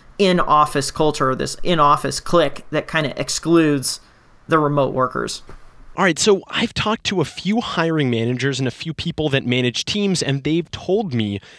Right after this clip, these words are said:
Speaker 2: that they can barely manage their employees when they're in the same room as one another, so there's no way they could effectively manage across multiple time zones and locations. Do you think that's a function of that manager not being able to manage effectively, or do you think that's a problem with remote work?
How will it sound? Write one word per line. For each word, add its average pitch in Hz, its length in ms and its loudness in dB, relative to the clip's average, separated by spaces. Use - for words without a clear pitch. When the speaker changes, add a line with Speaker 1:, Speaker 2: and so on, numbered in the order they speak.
Speaker 2:
that 175 120 -4
they 202 80 4
can 202 140 0
barely 170 360 0
manage 156 340 0
their 131 140 -2
employees 147 520 -4
when 131 180 -2
they're 139 120 0
in 139 80 -2
the 139 60 -2
same 135 340 -2
room 160 320 0
as 135 140 -2
one 135 160 -2
another, 135 280 -2
so - 140 -6
there's 131 220 -4
no 135 160 -2
way 117 520 0
they 139 80 0
could 143 100 -2
effectively 139 540 -2
manage 123 360 0
across 139 380 -2
multiple 135 320 -4
time 147 380 -2
zones 123 340 0
and 120 180 -4
locations. 120 560 -4
Do - 80 -10
you 160 80 -8
think 196 300 -4
that's 139 420 -2
a 139 80 -2
function 143 640 -2
of 127 380 0
that 120 180 0
manager 135 360 0
not 131 220 -2
being 127 240 -2
able 127 280 -4
to - 100 -12
manage 127 380 -2
effectively, 196 600 -4
or 165 40 0
do 127 100 -6
you 139 120 -6
think 151 260 -6
that's 135 320 -2
a 160 40 -2
problem 139 360 -2
with 151 180 -6
remote 143 360 -2
work? 208 360 -2